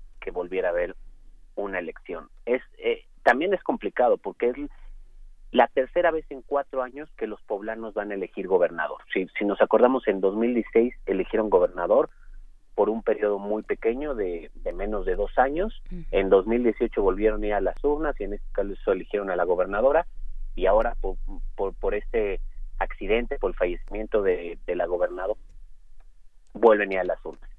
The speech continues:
Speaker 2: Ujú.
Speaker 1: Pero decía, tanto Baja California como Puebla eran estados o son estados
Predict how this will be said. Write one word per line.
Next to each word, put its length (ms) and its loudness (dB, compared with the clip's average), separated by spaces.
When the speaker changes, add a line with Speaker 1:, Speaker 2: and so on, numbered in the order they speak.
Speaker 2:
Ujú. 300 -10
Speaker 1:
Pero 120 8
decía, 400 2
tanto 220 -14
Baja 180 -4
California 500 -2
como 260 -8
Puebla 460 -2
eran 280 2
estados 520 -2
o 100 -6
son 220 -4
estados 360 0